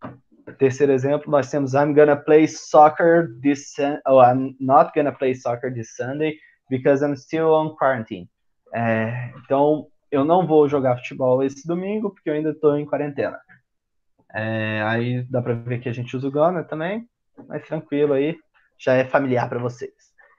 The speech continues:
E o último exemplo aí da forma negativa nós temos, "We aren't going to leave home until the lockdown is over." Então, nós não vamos sair de casa até que a quarentena,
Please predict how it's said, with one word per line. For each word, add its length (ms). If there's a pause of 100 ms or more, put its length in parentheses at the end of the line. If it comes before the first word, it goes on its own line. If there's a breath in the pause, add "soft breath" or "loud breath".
(320 soft breath)
E 160
o 120
último 340
exemplo 400
aí 100
da 160
forma 280
negativa 520
nós 180
temos, 380 (180)
"We 200
aren't 320
going 260
to 180
leave 540
home 380
until 280
the 100
lockdown 460
is 140
over." 340 (460 soft breath)
Então, 200
nós 300
não 180
vamos 260
sair 340
de 140
casa 560
até 880
que 880 (720)
a 80
quarentena, 600